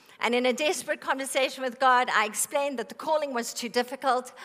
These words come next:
I, above all people, knew that this was not good for my mental health. And I was looking for permission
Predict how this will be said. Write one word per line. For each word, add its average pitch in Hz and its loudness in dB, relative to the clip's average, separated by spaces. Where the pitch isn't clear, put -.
I, 240 4
above 208 2
all 302 0
people, 247 -8
knew 240 -2
that 220 -4
this 240 -2
was 208 -4
not 269 2
good 240 4
for 220 -12
my 190 2
mental 180 -4
health. 180 -4
And 254 4
I 254 8
was 269 6
looking 349 0
for 381 2
permission 254 0